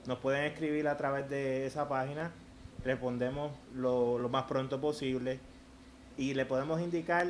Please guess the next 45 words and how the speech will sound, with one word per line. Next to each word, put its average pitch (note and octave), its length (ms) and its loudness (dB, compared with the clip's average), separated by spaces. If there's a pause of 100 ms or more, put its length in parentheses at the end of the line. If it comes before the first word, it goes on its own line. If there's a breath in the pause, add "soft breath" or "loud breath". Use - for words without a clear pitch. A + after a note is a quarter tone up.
(160)
en C3 320 -4
qué D#3+ 280 0
capítulo E3+ 520 0
usted C3 200 -2
puede C#3+ 180 2
recibir D3 320 -2
los D3+ 160 -2
servicios. A#2+ 600 -4
Usted A#2 140 -8
nos C3 80 -4
escribe D3+ 240 -2
un D3+ 80 0
mensaje, E3 460 0 (420)
nos B2 120 -4
dice B2+ 220 0
de C#3+ 120 2
qué D3 120 0
pueblo D#3 400 0
es G3 200 0 (120)
y B2 60 -6
le B2+ 80 0
vamos B2+ 260 0
a D3 60 4
orientar D3+ 420 0
para C#3+ 220 2
que B2+ 80 -2
usted B2+ 220 0
pueda C3+ 220 0
recibir C#3 360 -4
esos C#3 220 -6
servicios C#3 500 -6 (640)
y C3 140 0
que C#3 160 0
siempre D#3+ 360 0
estamos F3 360 0
aquí E3+ 160 -2
por E3 180 -4
ustedes D3 640 -2
y B2 80 -6
que A2+ 100 -4
todos C3 260 2
los E3 100 4
que E3 120 0
quieran D#3+ 260 0
colaborar, C#3+ 600 2